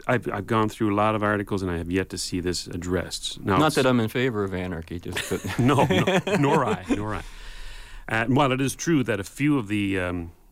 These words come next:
Speaker 1: a few of them were anarchists, they, at least they called themselves anarchists. For example, the Southern Ontario Anarchist Resistance, apparently, they think of themselves as anarchists. But descriptions I've found for them clearly indicate that they're not, nor are any of the other protesters. None of them.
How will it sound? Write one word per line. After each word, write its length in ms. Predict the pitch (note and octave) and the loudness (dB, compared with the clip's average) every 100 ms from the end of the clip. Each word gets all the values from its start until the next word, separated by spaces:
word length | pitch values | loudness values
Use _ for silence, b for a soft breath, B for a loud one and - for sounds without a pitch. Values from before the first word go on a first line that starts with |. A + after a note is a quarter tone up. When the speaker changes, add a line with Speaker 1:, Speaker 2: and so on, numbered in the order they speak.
| - - | -18 -6
Speaker 1:
a 60 | |
few 180 | - D#3+ | 2 2
of 60 | C#3 | 4
them 160 | G2 | 2
were 340 | D#3+ C3+ A#2+ - - | 2 2 0 -8 -6
anarchists, 640 | G#2+ G#2 F#2+ - A2+ - | -2 -2 -4 -6 -6 -2
they, 120 | A2 | -2
at 40 | G2+ | 0
least 160 | C3+ | 0
they 60 | A2 | -2
called 280 | - A#2+ C3+ | 0 0 2
themselves 400 | G#2 G2 F#2 F2+ | -2 -2 -4 -2
anarchists. 420 | F2+ F2 G#2+ - | -4 -4 -6 -4
For 60 | G2 | -4
example, 260 | F#2+ F#2 | -2 -2
the 60 | F#2+ | -2
Southern 340 | - A2+ G#2 | 0 2 2
Ontario 460 | G2+ F#2+ G#2 G2+ G2 | 2 0 0 2 2
Anarchist 480 | F#2+ G2+ - G2 - | 0 -2 -2 -4 -4
Resistance, 600 | F#2+ G2+ F#2+ - F#2+ F#2 | -2 -2 -2 -2 -2 -2
apparently, 640 | E2+ G#2 G2+ F#2+ G2+ A#2+ B B B B | -2 2 2 2 -2 -2 B B B B
they 160 | A#2 | 0
think 240 | B2 B2 C#3+ | 2 2 2
of 140 | G#2 | 0
themselves 440 | F#2 F#2 F#2+ F2+ F#2+ | -2 -2 -2 -2 -2
as 140 | F2+ | 0
anarchists. 480 | G2 G#2 A2 C#3 - B B B B B | 2 2 0 -4 -4 B B B B B
But 100 | B2 | -2
descriptions 560 | - - F3 - A#3 B2 | -2 0 0 2 2 2
I've 220 | G2+ F#2+ | 0 -2
found 340 | - G2 G2 | -2 0 0
for 280 | - - A#2+ | -2 0 0
them 200 | A#2+ G#2 | 2 0
clearly 560 | G2 - E3+ G#3+ D#3 G#2+ | -2 -2 0 2 2 2
indicate 460 | A2 A2+ - D#3 | 0 0 0 2
that 180 | D3 B2+ | 0 0
they're 140 | F3+ E3+ | 0 2
not, 420 | F3 A#3+ F3+ - B B | 2 2 -2 -6 B B
nor 300 | A#2 F#3+ D3+ | 4 4 4
are 40 | |
any 320 | C3+ C#3+ E3 C#3+ | 2 0 0 0
of 160 | C3+ | -2
the 140 | D#3+ F3 | -2 -2
other 200 | F3+ A#3 | -2 -4
protesters. 840 | - A2 - G2 F2+ - - - | 0 0 0 -6 -6 -8 -8 2
None 240 | C3 A3+ B3+ | 4 6 6
of 160 | B2 | 2
them. 200 | F#2+ D2 | -6 -12